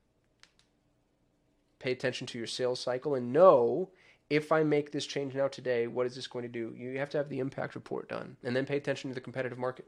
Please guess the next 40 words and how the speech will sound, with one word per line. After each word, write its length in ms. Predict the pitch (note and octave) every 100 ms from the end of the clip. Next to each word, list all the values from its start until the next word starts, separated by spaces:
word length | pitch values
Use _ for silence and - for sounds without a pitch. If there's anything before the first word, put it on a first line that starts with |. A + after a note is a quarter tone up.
| -
and, 160 | A#2+ A#2+
and 160 | A#2+ A2+
ecosystem, 440 | B2 B2 - - A2
because 200 | A#2 A#2
it's 100 | -
gonna, 280 | B2+ C#3 C3 -
it's 140 | -
gonna 200 | A#2+ C3+
get 360 | - B2+ C3 -
kinda 200 | B2+ B2
nuts 440 | B2 - - - -
if 160 | C3+ -
this 160 | B2
happens. 560 | A#2+ A#2 - A2 B2+ - _ - -
But 200 | B2+ B2
then 160 | B2+ D#3+
it, 340 | D#3 - -
but 140 | A#2+ A#2+
then 100 | E3+
it 100 | F#3+
kinda 200 | C#3+ A2+
stabilizes 580 | C3+ E3+ B2+ A2 G#2+
and 80 | A2
it 60 | A#2
becomes 240 | A2+ B2
a 40 | A2
ghost 280 | B2 D3+
town. 260 | - - B2+ - _ _ _ _ _ - -
And 100 | B2+
that, 140 | C#3+
again, 240 | B2 C#3 C#3
is 100 | A2+
a 60 |
really 560 | A2+ B2 E3 D3+ B2+ B2
interesting 340 | C#3+ - C3+
opportunity 460 | A#2 - - B2+ A#2
depending 300 | A#2 A#2+ A#2+
on 80 | A#2
your 80 | A#2+
industry. 360 | B2+ - A#2+